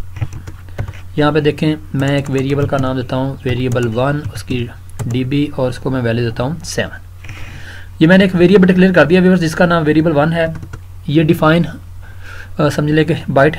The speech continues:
define कर रहा है और उसके बाद इसकी value कितनी मैंने इसके अंदर store कर दी है, सेवन स्टोर कर दी है। अब मैं जाता हूँ viewers अपने main code की तरफ, यहाँ पे मैं लिखता हूँ main procedure, उसके बाद यहाँ पे viewers कुछ codes होते हैं जिनके through हम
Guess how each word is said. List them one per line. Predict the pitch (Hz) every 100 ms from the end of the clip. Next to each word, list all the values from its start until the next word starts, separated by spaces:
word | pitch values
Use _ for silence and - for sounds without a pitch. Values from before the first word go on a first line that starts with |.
| -
define | 156 151 151
कर | 151 143
रहा | 143
है | 147
और | 180
उसके | 147 -
बाद | 143 139
इसकी | - 151
value | 143 131 143
कितनी | 143 147
मैंने | 139 135
इसके | -
अंदर | 143
store | 135 135 135
कर | 131
दी | 131
है, | 151 202
सेवन | - - 151 123
स्टोर | - 117 113
कर | 101
दी | 95
है। | 95 - - - - - - -
अब | 185
मैं | 214 220
जाता | 185 180
हूँ | 196
viewers | 180 185 180
अपने | 160 170 185 - -
main | 151 147 160
code | 160 160
की | 151
तरफ, | 147 147 143 - - - -
यहाँ | 147 147
पे | 156
मैं | 143
लिखता | -
हूँ | 147
main | 135 135 139
procedure, | 135 123 - 135 147 147 139 -
उसके | 135 -
बाद | 143 131 131 -
यहाँ | 139 131 127
पे | 131 131 143 - - - - - -
viewers | 180 190
कुछ | - 226 220 - -
codes | - 180 208
होते | 185 185
हैं | 185 185
जिनके | 175 160 143
through | 185 160
हम | 170 196